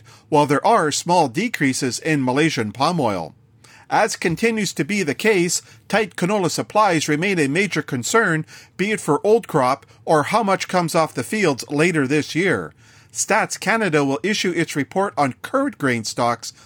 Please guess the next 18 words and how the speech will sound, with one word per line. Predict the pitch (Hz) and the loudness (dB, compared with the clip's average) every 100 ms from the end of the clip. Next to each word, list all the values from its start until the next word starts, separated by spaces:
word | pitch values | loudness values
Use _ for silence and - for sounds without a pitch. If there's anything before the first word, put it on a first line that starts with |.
| - | -4
on | 156 135 | 0 0
Friday. | - 127 143 127 92 76 _ _ _ _ | 0 0 0 0 -4 -8 _ _ _ _
Manitoba | 139 202 202 - 208 175 196 | -2 0 0 0 0 0 2
Agriculture | 226 220 - 180 - | 0 0 0 -2 0
reports | 170 151 202 185 | -4 -2 -2 -4
planting | - - 247 165 139 | -2 -2 0 -2 -2
progress | 180 220 185 135 120 - - - | 2 0 2 0 -2 -6 -14 -12
is | 165 156 | -4 -2
at | 156 - | -2 0
eighteen | 247 208 208 220 | -2 0 -4 -2
percent | 165 135 220 202 | -2 0 -2 -2
complete | - 127 214 240 - | -6 -6 -4 -4 0
overall | 180 147 143 214 156 151 | 0 2 2 4 4 0
across | 139 190 202 - | 0 2 2 0
the | |
province, | - 190 240 156 127 - - - - | -4 0 2 2 -2 -4 -10 -20 -6
with | 165 156 - | 0 0 2
oilseeds | 208 269 180 - 147 135 | 2 2 0 0 0 0